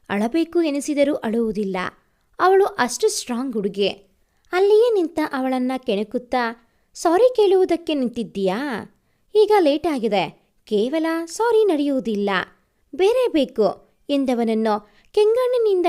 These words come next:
ನೋಡುತ್ತಾ ಒಳಗೊಳಗೆ ಬೈಯುತ್ತಾ ಹೊರ ಹೋದಳು. ನಗುತ್ತಾ ಸೀಟಿಗೆ ಹೊರಗಿದ ಅವನು ಹುಡುಗಿಯನ್ನ ನೆನೆದು, "ಜಂಬದ ಕೋಳಿ" ಎಂದನು.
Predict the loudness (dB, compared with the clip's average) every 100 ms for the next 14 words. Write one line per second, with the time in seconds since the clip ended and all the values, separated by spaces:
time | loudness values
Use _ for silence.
0 | 0 0 0 -2 -2 -2 -2 -2 _ _
1 | _ 2 2 4 0 0 0 0 0 -4
2 | -4 -4 -2 -2 -2 -2 0 0 2 0
3 | -4 _ _ _ _ _ _ -4 0 2
4 | 0 0 -4 -2 -4 -4 -4 -4 -4 -4
5 | -6 -6 -6 -6 -6 -6 -8 _ _ -8
6 | -8 -6 -6 -4 -4 -4 -6 -4 -2 -4
7 | -6 _ _ -8 -6 -4 -4 -4 -4 0
8 | 2 2 -2 _ _ -6 -4 -4 -6 -8
9 | -12 _